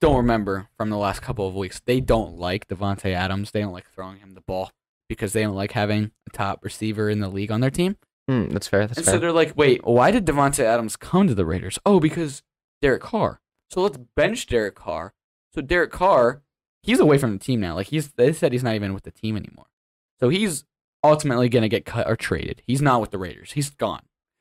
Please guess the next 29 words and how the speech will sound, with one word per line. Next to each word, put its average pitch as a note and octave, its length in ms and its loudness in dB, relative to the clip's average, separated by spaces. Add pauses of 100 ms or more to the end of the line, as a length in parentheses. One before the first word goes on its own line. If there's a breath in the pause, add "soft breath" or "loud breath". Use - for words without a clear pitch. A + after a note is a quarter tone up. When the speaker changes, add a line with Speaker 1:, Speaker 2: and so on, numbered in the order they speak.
(220)
Speaker 2:
Derek G2+ 220 2
Carr F#2 200 2
is. - 240 -8
Speaker 1:
Yeah, D#3+ 140 4
for - 120 -2
sure. G2 300 0 (160)
And D3+ 100 -2
now F3+ 300 2
they're D#3 140 4
like, C#3 260 2 (480)
"Okay, D#3+ 380 0 (280)
that's E3 200 0
good. C3 320 4 (1000)
Now F3+ 420 4
our A#2+ 80 4
superstar E3 460 0
receiver, D3+ 400 0 (280 loud breath)
the C3 80 -6
only G3 180 0
reason E3 240 0
he D3 100 -10
came F#3+ 300 0
here C3+ 100 6
was B2+ 140 0
to A#2+ 100 0
play F#3+ 240 4
with D3 160 6
Derek G#2 240 6
Carr, F#2+ 300 4